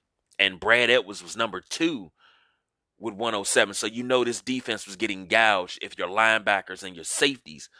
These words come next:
well, you want your linebacker to lead the team in tackles because that's the second layer. So once the D line takes them up, takes up the, the, the space, linebackers go in there and make the tackles. But your safety should not have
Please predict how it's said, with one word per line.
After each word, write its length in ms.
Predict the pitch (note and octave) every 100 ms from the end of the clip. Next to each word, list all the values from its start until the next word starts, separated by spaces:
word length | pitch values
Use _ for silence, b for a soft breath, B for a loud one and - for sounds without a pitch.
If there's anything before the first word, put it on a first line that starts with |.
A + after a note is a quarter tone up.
| b b b b b b b _
well, 160 | A2+ A#2+
you 120 | A2+
want 240 | B2+ C#3 A2+
your 80 |
linebacker 420 | G2 G2+ F#2+ F#2 E2
to 80 |
lead 380 | D#2 F2+ F#2 E2+ _ _ _ _ -
the 80 |
team 260 | - G2 F2+
in 80 | E2+
tackles 400 | F#2+ D#2+ - E2
because 220 | - F2+
that's 200 | F#2+ -
the 60 | -
second 380 | - F2 D#2
layer. 220 | E2+ F#2 D#2+
So 340 | - D#2 D#2 _ b b b b
once 180 | - F2+
the 40 | F#2
D 200 | A2 G2+
line 280 | G2 G2
takes 260 | F2+ G2+ -
them 120 | F#2+
up, 200 | F#2 - _ _ _ _ _ - -
takes 240 | A2+ G#2
up 120 | G2+
the, 200 | F2 G2+ -
the, 140 | F#2+
the 140 | - F2+
space, 560 | - G#2+ G2 F#2+ - - - - _ _
linebackers 540 | G2 G2+ G2 F#2 - -
go 160 | F#2+
in 60 | F2+
there 100 | F2
and 80 | F2+
make 200 | F#2 - _ _
the 80 | -
tackles. 440 | - E2+ E2+ E2+
But 200 | - F#2 -
your 140 | F#2
safety 540 | - D3+ D3 - D#2+ - B B B
should 200 | - A2
not 200 | G#2+ G2+
have 400 | G2 G#2 F#2 E2